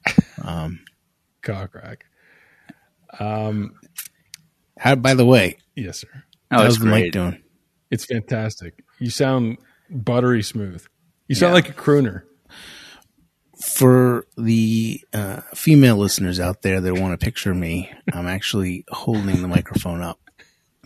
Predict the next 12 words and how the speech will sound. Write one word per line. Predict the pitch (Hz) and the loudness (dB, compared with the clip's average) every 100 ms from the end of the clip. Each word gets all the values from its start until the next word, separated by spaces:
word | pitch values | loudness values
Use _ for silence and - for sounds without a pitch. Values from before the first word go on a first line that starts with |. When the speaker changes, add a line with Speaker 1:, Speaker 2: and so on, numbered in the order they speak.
| _ - - | _ -20 -14
Speaker 1:
like | 104 95 92 | -8 -6 -6
a, | 87 85 85 - _ _ 95 | -6 -6 -8 -12 _ _ -12
like | 90 | -6
a | |
musician, | 87 90 95 90 95 | -4 -4 -4 -6 -6
if | 82 - | -8 -8
you | 82 | -10
will. | 82 80 - - _ - | -8 -8 -10 -12 _ -8
Speaker 3:
Call | - 110 | -4 -2
him | 98 85 | 0 -2
Maestro. | 90 - - 85 85 _ _ | -4 -6 -8 -10 -12 _ _
Speaker 2:
Okay. | 110 - 101 | -14 -10 -10